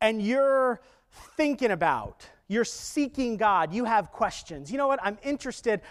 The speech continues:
I don't know how I feel about all this God stuff. I'm, I'm, I'm, I'm, I'm interested in a relationship. I'm seeking.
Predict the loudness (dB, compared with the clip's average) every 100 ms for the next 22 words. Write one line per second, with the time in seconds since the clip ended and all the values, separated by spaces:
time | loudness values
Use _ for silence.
0 | -16 -2 0 2 2 2 2 0 0 0
1 | 2 2 2 -2 -2 0 0 0 -2 -2
2 | -6 -2 0 0 -2 0 -4 -4 -14 -14
3 | -2 0 0 -2 -2 -2 -2 -2 -4 -4
4 | 0 2 2 0 -4 0 0 -2 -10 -4
5 | -2 -2 -2 -6 -6 -16